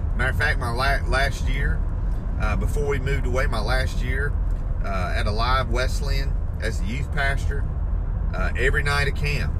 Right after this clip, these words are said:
I went into, I think we had students in four or five different rooms. We had a lot of kids there at camp. And every night I'd take a box of ice cream sandwiches and, and just do devotions with my kids.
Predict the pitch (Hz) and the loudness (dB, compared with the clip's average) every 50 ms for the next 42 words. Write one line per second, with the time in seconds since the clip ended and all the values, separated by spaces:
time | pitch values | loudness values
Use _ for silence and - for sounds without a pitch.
0 | - - - - 107 110 113 113 110 113 110 107 - - 117 110 110 107 104 98 | 0 0 0 0 0 0 0 -2 0 0 0 0 0 0 0 0 0 0 0 0
1 | 98 104 107 - - - - 107 110 107 104 107 - - 92 - - - - - | -2 -2 -2 -2 -2 0 0 0 0 0 0 2 2 2 0 0 0 0 0 0
2 | - - - - - - - - 95 190 98 92 87 170 170 170 - - - - | 0 -2 -2 -2 -4 -4 -4 -4 -4 -4 -4 -2 -2 -2 -2 -2 -2 -2 -4 -4
3 | - - - - - - - - - - - - - - - - - - - - | -4 -2 -2 -2 -2 -2 0 0 0 0 0 0 0 0 0 0 0 0 0 0
4 | - - - - - - 139 143 139 131 - 139 131 127 117 113 127 117 104 - | 0 0 0 0 0 0 2 2 2 2 2 2 2 2 2 2 0 0 0 0
5 | - - - - - - - - - 190 190 - 95 90 - - - - - - | 0 0 2 2 2 2 2 0 0 0 -2 -2 -2 -2 -2 -2 -2 -2 -2 -2
6 | - 98 - - - - 85 82 - - - - - - - - - - - - | -2 -2 -2 -2 -2 -2 -2 -2 -2 -2 -2 -2 -2 -2 -4 -4 -4 -4 -4 -4
7 | - - - - - - - - - - - - 107 110 120 - - - - - | -4 -4 -4 -4 -2 -2 -2 -2 -2 -2 0 0 2 2 2 0 0 0 0 0
8 | 98 101 98 - - - 107 104 - 92 90 90 - - - - - - - 107 | 0 0 0 0 0 0 0 0 0 0 0 2 2 2 2 2 0 0 0 0
9 | 101 - - - - 104 95 - - - 90 92 92 92 87 - 95 92 - - | 0 0 0 0 0 0 -2 0 0 0 0 0 0 0 0 0 0 0 0 0
10 | - - - - - - - - - - - - - - - - - - 180 180 | 0 0 0 0 0 0 0 -2 -2 -2 -2 -2 0 0 0 -2 -2 -2 -2 -2
11 | 175 170 160 - - - - - - - - - - - - - - - - - | -2 0 0 0 0 -2 -2 -2 -2 -2 -2 -2 -2 -2 -2 0 0 0 0 0
12 | - - - - - - - | -2 -2 -2 -2 -2 -2 -2